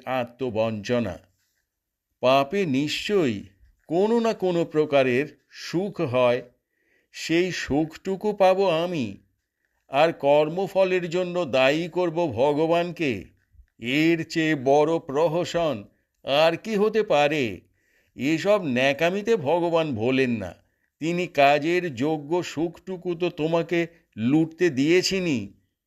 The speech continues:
তা থেকে তোমাকে বঞ্চিত করেননি, কিন্তু এ কাজের জন্য প্রাপ্য দুঃখটুকু থেকে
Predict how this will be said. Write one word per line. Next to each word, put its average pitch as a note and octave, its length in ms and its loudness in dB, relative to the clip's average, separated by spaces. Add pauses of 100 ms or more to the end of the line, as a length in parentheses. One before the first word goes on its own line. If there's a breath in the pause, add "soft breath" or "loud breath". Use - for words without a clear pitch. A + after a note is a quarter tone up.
(280)
তা D3 240 4
থেকে G#3 320 0
তোমাকে G3+ 400 0
বঞ্চিত D#3+ 520 -4
করেননি, D3 680 0 (360)
কিন্তু F3 340 -4
এ D#3 200 2
কাজের F#3 440 4
জন্য F#3+ 300 -4
প্রাপ্য C3+ 560 0
দুঃখটুকু F3+ 760 -4
থেকে E3 500 0